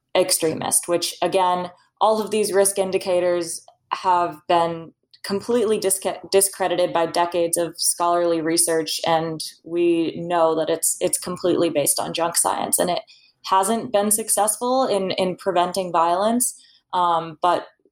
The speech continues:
we know that's not actually the goal of these programs. The goal is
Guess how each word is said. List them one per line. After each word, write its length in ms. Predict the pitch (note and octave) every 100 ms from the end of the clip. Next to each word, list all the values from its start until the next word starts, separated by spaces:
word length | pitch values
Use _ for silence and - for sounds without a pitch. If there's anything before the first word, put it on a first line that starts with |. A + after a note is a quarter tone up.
| _ _ _
we 160 | E3+ F#3+
know 200 | F#3 F#3
that's 240 | E3+ E3+
not 240 | E3+ D#3+ -
actually 400 | E3 - E3 D#3+
the 120 | D#3
goal 380 | D3+ D#3 E3 G3
of 120 | G3+
these 200 | A3 G#3+
programs. 720 | - A3 A3 A#3 A#3+ A#3+ A#3
The 80 | -
goal 360 | E3 F3 F3 E3+
is 240 | E3 D3+